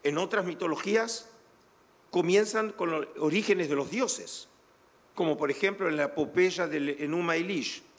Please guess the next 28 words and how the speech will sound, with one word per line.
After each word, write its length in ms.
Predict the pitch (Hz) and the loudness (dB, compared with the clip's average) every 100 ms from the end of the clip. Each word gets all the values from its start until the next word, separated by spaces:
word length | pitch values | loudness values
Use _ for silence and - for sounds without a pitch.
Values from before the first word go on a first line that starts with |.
| - _ _ | -20 _ _
que 100 | 147 | 0
es 40 | |
la 60 | 151 | 0
epopeya 680 | - 143 175 170 175 160 160 - - _ | 0 -2 0 0 0 -2 -4 -14 -20 _
babilónica 680 | 139 147 151 180 170 143 113 | 0 0 2 2 0 -2 -2
de 80 | 104 | -2
la 100 | 104 | -4
creación. 460 | 104 - 98 98 - - - _ _ _ _ - _ _ _ _ _ - - | -8 -8 -8 -12 -20 -20 -20 _ _ _ _ -20 _ _ _ _ _ -14 -6
El 100 | - | 2
texto 300 | 254 254 233 | 2 4 0
bíblico 400 | 254 247 226 220 | 0 0 0 2
presupone 640 | 196 - 180 240 240 220 | 0 0 2 4 6 4
la 60 | 185 | 2
existencia 540 | 175 - 202 202 190 | -2 0 2 4 2
de 80 | 160 | 2
un 120 | 156 | 2
Dios 180 | 160 - | 2 2
creador. 600 | 165 147 131 117 - - - _ - _ _ _ _ _ _ _ _ _ _ _ _ _ _ _ - - | 0 0 0 -4 -8 -20 -20 _ -20 _ _ _ _ _ _ _ _ _ _ _ _ _ _ _ -12 -2
Y 80 | |
solamente 480 | - 214 220 240 247 | 4 4 4 2 2
a 120 | 220 | 2
partir 480 | 190 170 - 254 262 | 2 0 0 0 2
de 100 | 240 | 2
ese 160 | 226 202 | 2 2
momento 800 | 185 202 254 247 247 254 - - | 2 0 0 0 0 0 -4 2
comienza 500 | 202 185 208 208 190 | 2 6 4 4 -2
el 80 | 160 | -2
relato. 440 | 143 123 - | -4 -6 -8